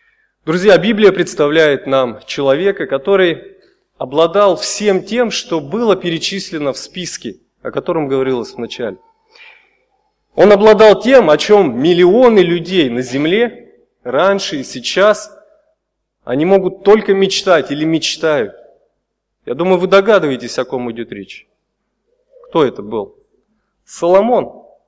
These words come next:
Царь Соломон. И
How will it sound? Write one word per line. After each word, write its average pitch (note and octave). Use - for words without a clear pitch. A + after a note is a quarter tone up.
Царь A3+
Соломон. F#3
И F#3